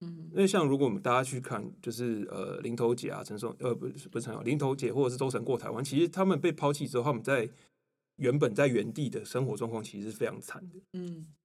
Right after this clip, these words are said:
Speaker 2: 我记得像林头姐是钱被，钱被骗了嘛，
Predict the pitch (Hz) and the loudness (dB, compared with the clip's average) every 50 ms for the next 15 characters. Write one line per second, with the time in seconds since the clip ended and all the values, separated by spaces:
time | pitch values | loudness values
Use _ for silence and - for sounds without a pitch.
0 | _ _ _ _ _ _ _ - 151 139 131 147 143 135 123 147 139 131 127 123 | _ _ _ _ _ _ _ -4 -2 0 4 4 4 6 6 4 4 4 0 -2
1 | 131 127 135 127 131 139 139 135 120 107 110 - 131 127 120 113 110 101 - - | 0 -2 0 2 4 2 2 2 0 -2 -2 -4 -2 -2 -2 -2 -2 -4 -4 -6
2 | - - - - - - 117 120 151 139 143 - - - - - - 117 131 131 | -8 -10 -12 -6 -4 -2 2 4 4 4 4 -2 -10 -12 -8 -6 -2 0 0 0
3 | 131 127 - 120 - - - - | 0 2 0 0 0 -2 -8 -16